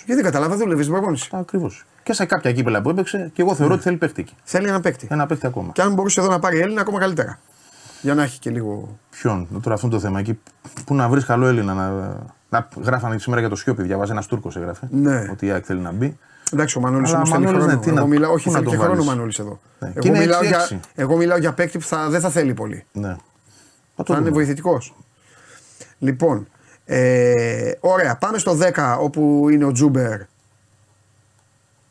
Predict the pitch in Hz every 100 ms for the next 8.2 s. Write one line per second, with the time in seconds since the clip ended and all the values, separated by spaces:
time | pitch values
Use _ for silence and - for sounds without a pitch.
0 | _ _ - 160 143 135 120 110 107 104
1 | 101 104 127 139 185 233 - 104 101 95
2 | - 101 147 196 170 - _ _ _ _
3 | _ _ _ _ - 135 123 123 123 139
4 | 120 110 120 127 143 - _ _ _ -
5 | 107 107 120 123 123 139 127 127 127 117
6 | 117 92 101 104 98 92 92 - 240 196
7 | 139 - 180 175 170 165 135 117 107 104
8 | 101